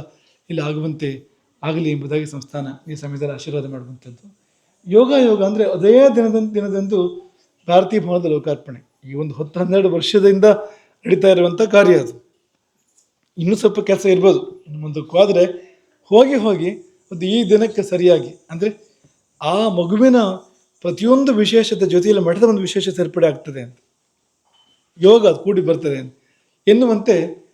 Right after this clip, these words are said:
ಆ ಭಾರತೀಯ ಭವನದ ಲೋಕಾರ್ಪಣೆ ಇಲ್ಲಿ ಆಗಿದೆ. ಬಹಳ ಮಹತ್ವದ ಘಟ್ಟ ಅದು.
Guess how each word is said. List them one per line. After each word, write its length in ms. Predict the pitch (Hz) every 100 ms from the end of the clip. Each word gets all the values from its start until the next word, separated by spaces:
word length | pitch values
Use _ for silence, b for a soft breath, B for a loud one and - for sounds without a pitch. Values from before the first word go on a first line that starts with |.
| _ -
ಆ 40 |
ಭಾರತೀಯ 380 | 139 156 180 226
ಭವನದ 300 | 165 170 151
ಲೋಕಾರ್ಪಣೆ 720 | 139 139 165 - 147 131 135
ಇಲ್ಲಿ 160 | 165 151
ಆಗಿದೆ. 400 | 135 131 123 _ 139
ಬಹಳ 140 | 127 131
ಮಹತ್ವದ 520 | 135 135 151 196 175
ಘಟ್ಟ 200 | 143 139
ಅದು. 180 | 165